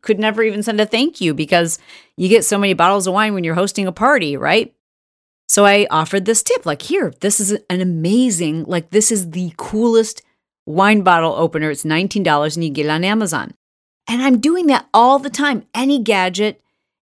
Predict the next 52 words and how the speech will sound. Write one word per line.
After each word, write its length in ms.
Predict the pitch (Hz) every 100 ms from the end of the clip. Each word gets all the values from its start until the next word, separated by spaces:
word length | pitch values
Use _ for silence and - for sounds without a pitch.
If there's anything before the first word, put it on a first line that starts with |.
| -
anything 380 | 233 320 320 277
that 100 | 208
makes 220 | 214 214
my 140 | 196
life 280 | 190 180 - 214
easier, 640 | 220 175 156 139 147 240 - _ -
and 140 | 185
I've 220 | 180 180
used 400 | 156 196 196 -
it, 200 | 180 247 _
I've 200 | 156 175
tested 460 | - 196 196 - 156
it, 240 | 185 262 _ _ _ _ _ _ _ -
I've 200 | 180 165
come 260 | 185 202
to 80 | 196
know 260 | 185 180 185
that 240 | 175 160
it's 240 | - 165 175
a 180 | 151 - _ -
product 300 | 185 190 180
that 100 | -
comes 240 | 175 165
from 100 | 165
a 60 | 151
company 380 | 180 170 175
that's 240 | 151 127 139
reputable, 560 | 147 - 135 160 247
that 140 | 233 156
has 200 | 156 127
great 380 | 156 160 160 _ _ _
customer 380 | - 151 - 147
service, 520 | 139 143 143 202 247
and 120 | 180 156
that 100 | 147
it 80 |
works 380 | 131 143 156 -
and 60 | 202
it's 100 | -
not 120 | 156
gonna 120 | 156
fall 240 | - 147 151
apart, 340 | - 143 156
well, 120 | 233
then 100 | 233
I'm 120 | 233
gonna 160 | 233 214
recommend 500 | 180 208 190 151 170
it 80 | -
to 100 | 190
my 160 | 208
audience. 560 | 240 320 220 113 -